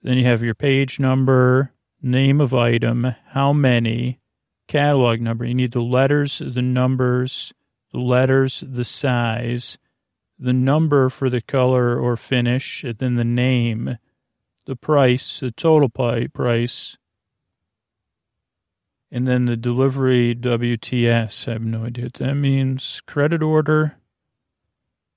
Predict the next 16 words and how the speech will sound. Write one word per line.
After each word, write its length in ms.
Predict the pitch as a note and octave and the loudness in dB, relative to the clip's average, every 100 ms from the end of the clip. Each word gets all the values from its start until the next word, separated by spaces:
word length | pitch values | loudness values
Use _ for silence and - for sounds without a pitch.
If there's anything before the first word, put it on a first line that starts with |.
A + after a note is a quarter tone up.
| _ C3 | _ -6
Uh, 300 | A2+ A#2+ A#2 | -4 -4 -4
put 180 | D3 C3+ | 0 2
in 100 | C3+ | 2
your 80 | A#2+ | 2
Visa 360 | B2 B2 A#2+ | 0 0 0
or 40 | A#2 | 0
MasterCard 880 | B2+ C3+ C3 - C3+ C#3 C3 B2+ | 0 0 0 -2 -6 -2 0 0
number. 680 | B2+ B2+ B2+ B2+ B2 A#2+ A#2+ _ _ _ _ _ _ _ _ _ _ _ _ _ _ _ - | 0 0 0 2 2 0 -2 _ _ _ _ _ _ _ _ _ _ _ _ _ _ _ -4
Is 180 | B2 | -2
it 60 | C3+ | 2
gonna 100 | B2 | 2
be 80 | A#2+ | 2
a 60 | |
regular 560 | A#2 C3+ D3+ D3+ D3+ C#3+ | 2 2 2 2 2 2
purchase, 760 | - E3 D3 - D3 C3+ - C#3 | 0 2 2 2 -2 -2 -4 -4
uh, 300 | C3 A#2 | 0 0